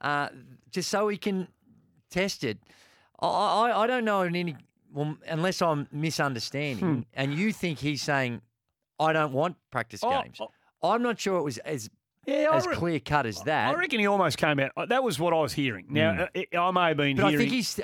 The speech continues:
Speaker 1: only saying that on the basis, well, this is what the A F L are trying to do. They're trying to take control out of the coaches.
Speaker 2: No, I think he, he said as a coach,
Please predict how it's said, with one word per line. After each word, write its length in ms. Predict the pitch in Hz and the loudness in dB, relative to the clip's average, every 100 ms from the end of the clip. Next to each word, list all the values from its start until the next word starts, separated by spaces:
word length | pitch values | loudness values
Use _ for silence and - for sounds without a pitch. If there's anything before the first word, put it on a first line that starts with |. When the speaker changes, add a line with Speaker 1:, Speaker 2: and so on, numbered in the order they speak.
| 156 | -2
Speaker 1:
only 260 | 185 180 | -2 0
saying 360 | 147 180 180 180 | -2 -2 0 0
that 140 | 160 | 0
on 100 | 156 | 0
the 80 | 147 | -2
basis, 400 | 120 160 151 131 | 0 0 0 -4
well, 120 | 139 139 | -4 -4
this 180 | 165 | -4
is 120 | 151 123 | -6 -6
what 160 | 143 | -6
the 100 | 123 | -4
A 140 | 123 117 | -2 -2
F 140 | 113 | -4
L 240 | 135 147 101 95 - | -4 -4 -8 -18 -16
are 60 | |
trying 320 | 113 143 135 | -8 -2 -2
to 40 | 110 | -2
do. 260 | 131 135 | -2 -4
They're 120 | 82 117 | -4 -6
trying 260 | - 160 | -2 -2
to 60 | 143 | -2
take 280 | 143 135 - | -2 -4 -4
control 420 | 113 - 139 135 | -12 -2 0 2
out 140 | 127 113 | 0 -2
of 60 | |
the 80 | 104 | -6
coaches. 280 | - 135 147 | -2 -2 0
Speaker 2:
No, 120 | 220 | -2
I 40 | |
think 200 | 226 254 | 0 0
he, 240 | 208 226 180 - | 2 0 0 0
he 140 | 180 208 | 0 0
said 220 | 196 165 | 0 0
as 120 | 131 | 0
a 60 | 113 | 0
coach, 460 | 165 233 - - | 2 0 -2 -8